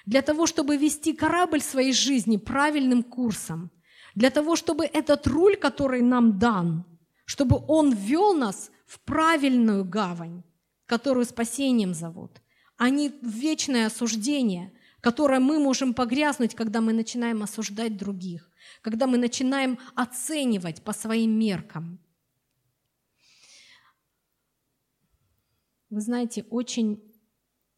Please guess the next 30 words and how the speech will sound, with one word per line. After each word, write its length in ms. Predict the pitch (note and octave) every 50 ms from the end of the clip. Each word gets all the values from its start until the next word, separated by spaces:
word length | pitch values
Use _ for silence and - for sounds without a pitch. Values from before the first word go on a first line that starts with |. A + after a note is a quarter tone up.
| -
важно, 460 | F#3+ E3+ A3+ A#3+ A#3 A3+ - G3 E3+ E3
чтобы 320 | - - G3 F#3 F#3 G3
мы 180 | G3 G#3 G3+ G3+
черпали 720 | - - A3 A3 - - A#3 A#3+ A#3 A3 G#3 F#3+ F#3+ -
эту 380 | G3+ G3+ G3 G3+ A3 G#3 G3+ G#3
воду 380 | - F3 F#3 A#3 A#3+ A3 G#3 A3
жизни 680 | F#3+ F#3 F#3 G#3+ G#3+ G3+ F#3 E3 E3+ E3 D#3+ D#3 E3 E3+ _ _ _ _ _ _ _ _ _ _ _ _ _ _ _ _ _ _ -
из 180 | G#3 F3+ - -
Слова 320 | - G3+ G3 F#3+ F#3+ F3+
Божьего, 640 | F3 E3+ E3+ E3 D#3 - - E3 D#3 - F#3 F3+ E3+ _ _ _ _ _ _ _ _ _ -
чтобы 340 | - - - G#3+ G3+ A3
мы 200 | A#3 A#3 B3 B3
черпали 580 | A#3+ - - B3+ A#3+ A#3 - C4 C4+ C4+ B3+ A#3
ее 220 | A3 G#3 G#3+ A3
из 220 | G#3+ - G#3+ - -
молитвы. 720 | G#3+ G#3+ A3 A3 G#3+ G#3+ G3+ F#3+ G#3 - F3 F3+ F3+ F3+ - _ _ _ _ _ _ _ -
Может 220 | D#4+ E4+ C#4+ C4
быть, 180 | C#4 D4+ D4+ D4+
я 120 | E4 D4+
сейчас 380 | - D4+ A#3 - D#4 D4 B3 A#3+
говорю 380 | A3+ C4+ C4 C4+ C4+ C#4 C#4
банальные 640 | A#3 A3 A#3+ B3+ C4 C#4 C4+ C4 B3 A#3+ A#3 A#3 A3+
вещи. 460 | G#3+ A3 B3+ C4 B3 - - - F3
Каждый 420 | - - C#4 D4 C#4 A#3+ A#3 C#4+ C#4
из 140 | A#3 -
вас 300 | C4+ B3+ D4 C#4+ A#3+ -
знает, 360 | - B3+ C4+ C#4 C4+ A3+ G#3 -
что, 160 | - - G#3+
ну, 160 | C4 F#4 G4
конечно, 800 | - G#4+ G#4+ G#4 G#4+ G#4+ G#4+ G4+ - - - A3 F#3 F3 F3